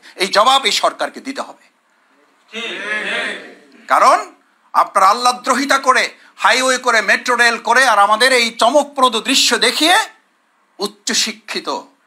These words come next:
Speaker 1: তরুণ বেকাররা আজকে ওয়ালে ওয়ালে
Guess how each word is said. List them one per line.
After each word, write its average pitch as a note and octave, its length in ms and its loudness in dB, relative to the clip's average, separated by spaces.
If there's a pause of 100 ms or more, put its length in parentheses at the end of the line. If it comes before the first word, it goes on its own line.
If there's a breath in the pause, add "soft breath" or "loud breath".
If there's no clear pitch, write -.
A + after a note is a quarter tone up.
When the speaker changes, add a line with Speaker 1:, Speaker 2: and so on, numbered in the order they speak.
(300)
Speaker 1:
তরুণ D#3+ 360 -2
বেকাররা D3 400 -2
আজকে C3 440 -6 (180)
ওয়ালে D#3 320 0
ওয়ালে B2+ 380 -2